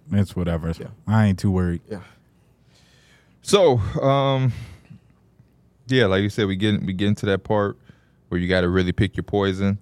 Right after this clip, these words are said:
Speaker 2: <laughs>
Speaker 1: Spurs.
Speaker 2: <laughs> Draft him right now. Wemby's resurgence, second half of the season, averaging thirty-seven. It's possible.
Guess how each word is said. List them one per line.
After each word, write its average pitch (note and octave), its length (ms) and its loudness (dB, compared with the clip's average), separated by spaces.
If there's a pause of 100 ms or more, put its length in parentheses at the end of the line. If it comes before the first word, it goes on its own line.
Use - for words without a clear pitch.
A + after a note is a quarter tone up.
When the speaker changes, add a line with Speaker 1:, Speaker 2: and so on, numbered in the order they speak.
(220)
Speaker 2:
<laughs> - 840 2
Speaker 1:
Spurs. - 720 2 (260)
Speaker 2:
<laughs> G3+ 800 -4
Draft B2+ 240 -10
him A#2 100 -10
right A2+ 180 -8
now. C3 220 -6
Wemby's B2 400 -6
resurgence, B2 580 -6
second A#2+ 400 -6
half A#2+ 280 -4
of A#2 40 -2
the A#2 60 -4
season, B2+ 300 -4
averaging A2 220 -6 (100)
thirty-seven. B2 600 -4 (800)
It's - 80 -20
possible. A#2 580 -6